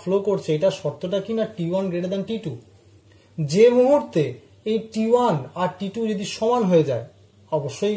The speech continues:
সমান মানে আমি বলছি টি ওয়ান এর ভ্যালু টি টু ভ্যালু সমান হতে পারে না। মানে এই বস্তুর তাপমাত্রা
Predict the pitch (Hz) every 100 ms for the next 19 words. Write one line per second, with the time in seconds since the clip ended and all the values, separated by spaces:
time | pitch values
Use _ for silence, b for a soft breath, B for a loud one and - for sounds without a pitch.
0 | - 147 151 175 196 196 196 190 185 208
1 | - 165 190 226 220 233 220 233 240 220
2 | 226 220 220 202 175 120 - - _ -
3 | b b b 175 190 202 202 202 220 240
4 | 247 240 240 240 -